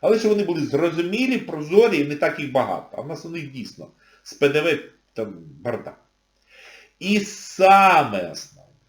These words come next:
Це все, от, що стосується бізнесменів. Тепер всі уважно слухайте. Всі уважно слухайте. Тому що от це, там воно написано дуже кострубато. Дуже кострубато. Але це стосується,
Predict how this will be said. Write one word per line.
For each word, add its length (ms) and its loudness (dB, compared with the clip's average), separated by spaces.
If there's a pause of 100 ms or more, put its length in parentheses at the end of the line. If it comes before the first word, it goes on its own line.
(1120)
Це 140 0
все, 460 -2
от, 80 -10 (140)
що 300 -2
стосується 560 -10
бізнесменів. 600 -20
Тепер 160 -6
всі 140 -6
уважно 400 2
слухайте. 480 -20
Всі 500 0
уважно 840 2
слухайте. 500 -20 (520)
Тому 240 -4
що 340 -4
от 200 -10
це, 540 -4 (500)
там 160 8
воно 140 -2
написано 480 -2
дуже 180 -2
кострубато. 640 -8 (680)
Дуже 360 -2
кострубато. 640 -18 (540)
Але 260 2
це 260 -2
стосується, 840 -8